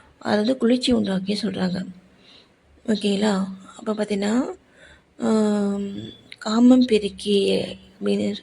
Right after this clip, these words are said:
அப்படின்னு சொல்றது. காமம்னா, ஆ, அந்த குழந்தை இல்லாம வந்துட்டு இருக்காங்க இல்லையா? அவங்க, அ, அவங்களுக்கு இந்த காய் வந்து சாப்பிடலாம். சாப்பிட்டா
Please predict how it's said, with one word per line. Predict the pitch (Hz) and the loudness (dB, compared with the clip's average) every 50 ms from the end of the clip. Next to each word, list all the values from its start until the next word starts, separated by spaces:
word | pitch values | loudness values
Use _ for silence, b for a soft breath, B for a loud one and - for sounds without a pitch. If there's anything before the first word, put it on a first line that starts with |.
| _ _ - | _ _ -8
அப்படின்னு | 202 196 190 190 196 202 | -4 -2 0 0 -2 -2
சொல்றது. | 214 208 196 190 190 196 196 196 - - 214 - 359 359 - _ b b b b b b b b b b b b - | -4 -6 -6 -6 -6 -8 -8 -6 -4 -4 -4 -4 -6 -8 -12 _ b b b b b b b b b b b b -4
காமம்னா, | 233 220 220 226 233 233 233 226 226 220 226 254 277 277 240 214 202 208 226 262 294 - - - - - _ _ b b b b b b b _ _ - | 0 2 2 4 4 4 6 6 4 4 4 2 2 2 0 0 0 2 2 0 0 -2 -6 -14 -20 -20 _ _ b b b b b b b _ _ -4
ஆ, | 247 247 226 220 214 | 0 2 2 4 4
அந்த | 208 208 208 208 208 214 214 208 208 208 208 208 214 214 208 214 240 233 233 240 240 269 - - - - - - - _ _ _ _ _ _ _ _ _ _ _ _ _ _ _ _ _ _ _ _ _ _ _ _ - - 247 | 2 2 2 2 2 2 2 2 2 2 0 0 0 -2 -4 -4 -8 -10 -10 -8 -8 -8 -10 -12 -20 -20 -20 -20 -20 _ _ _ _ _ _ _ _ _ _ _ _ _ _ _ _ _ _ _ _ _ _ _ _ -12 -10 -4
குழந்தை | - 233 220 226 240 247 247 247 | -2 0 4 6 6 8 8 8
இல்லாம | 226 220 220 214 214 208 | 8 8 6 6 4 4
வந்துட்டு | 202 208 202 196 202 202 202 214 214 214 208 208 208 202 | 2 0 -2 -2 -2 -2 0 2 4 4 4 4 2 2
இருக்காங்க | 202 208 - 208 208 202 202 | 0 0 0 0 0 0 0
இல்லையா? | 196 196 202 226 254 254 226 202 190 - - | 0 2 2 4 4 4 4 2 0 -2 -2
அவங்க, | - 214 220 208 208 202 208 233 - - - _ B B B B B B B B B - 254 | -2 0 0 0 0 0 0 -2 -2 -4 -8 _ B B B B B B B B B -4 -2
அ, | 247 226 - | -2 -2 0
அவங்களுக்கு | - - 226 226 226 226 214 214 208 - 247 294 | 2 4 4 6 6 6 4 2 2 2 2 2
இந்த | 311 262 220 214 | 4 4 2 2
காய் | - 214 208 214 208 | 2 2 2 4 4
வந்து | 208 202 208 220 226 | 2 2 0 -2 -4
சாப்பிடலாம். | - - 196 185 190 185 185 185 190 - - - - - | -2 -4 -4 -4 -4 -4 -4 -4 -4 -6 -10 -16 -20 -20
சாப்பிட்டா | - - - - - - - 226 262 269 - 370 | -10 -6 -6 -6 -4 -4 -4 -2 -2 -2 -4 -6